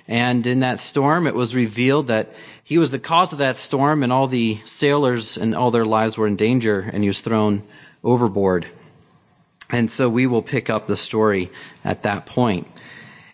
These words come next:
If you, um, have a Bible, you can turn there. I'm sure the words will be on the screen for you, and you can follow along. And I will, uh, read, beginning, uh, Jonah one seventeen through two,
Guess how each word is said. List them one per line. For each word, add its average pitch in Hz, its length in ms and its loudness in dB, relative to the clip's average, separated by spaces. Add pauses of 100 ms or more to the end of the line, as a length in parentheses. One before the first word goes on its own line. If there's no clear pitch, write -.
If 123 260 -2
you, 139 400 0
um, 101 380 -2 (380)
have 123 160 -2
a 123 40 2
Bible, 127 360 0
you 117 80 -2
can 120 120 -4
turn 127 280 0
there. 131 200 2
I'm 113 140 0
sure 123 180 -2
the 110 80 2
words 113 300 0
will 110 60 -4
be 110 120 0
on 107 140 2
the 101 80 -2
screen 120 360 0
for - 120 -8
you, 107 140 2
and 101 80 2
you 95 80 -4
can 104 160 -2
follow 101 340 0
along. 95 500 0 (880)
And 104 120 -4
I 107 60 0
will, 110 360 0
uh, 95 240 0 (540)
read, 123 420 0 (1200)
beginning, 113 400 0
uh, - 220 -6
Jonah 113 400 0
one 104 440 0 (200)
seventeen 98 720 -2
through 98 220 -6
two, 98 520 -4